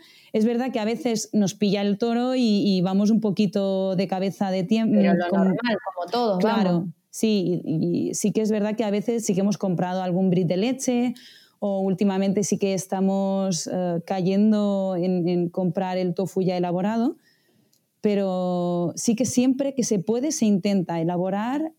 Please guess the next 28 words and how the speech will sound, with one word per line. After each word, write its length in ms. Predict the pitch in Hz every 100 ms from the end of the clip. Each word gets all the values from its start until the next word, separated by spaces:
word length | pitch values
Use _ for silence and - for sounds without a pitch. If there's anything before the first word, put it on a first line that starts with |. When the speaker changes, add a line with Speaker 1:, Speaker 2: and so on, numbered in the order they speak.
| _
Speaker 1:
los 240 | - 208 190
productos 560 | 196 190 208 202 226
en 160 | 220 190
casa, 400 | 196 202 - 294 349 _ _ _ _ _
sabe 460 | - - 302 262
lo 160 | 208 196
que 60 | 208
estás 280 | - 214
creando, 680 | 214 233 220 233 240 269 330 - _ _ _ _
sabes 440 | - - 247 254 254
que 320 | - - 247
estás 320 | 226 - 208
comiendo 720 | - 214 208 226 226 202 185 170 - _ _
cosas 300 | 233 233 214
de 120 | 208
calidad 460 | 208 185 180 185 262 370 - _ _ _ _ _ _ -
Speaker 2:
Totalmente. 460 | 208 202 190 185 180
Speaker 1:
y 520 | 175 170 170 170 160 - _ _ - 214
pasas 320 | 240 277 208
tiempo 220 | 240 208
en 100 | 190
familia 480 | 185 180 190 214 330 - _ _
porque 260 | 208 170 202
cocinas 640 | 190 - 240 233 180 170
con, 540 | - 185 170 170 170 170
con 240 | - 175
tus 120 | 170 175
familiares 840 | 180 180 170 180 202 294 339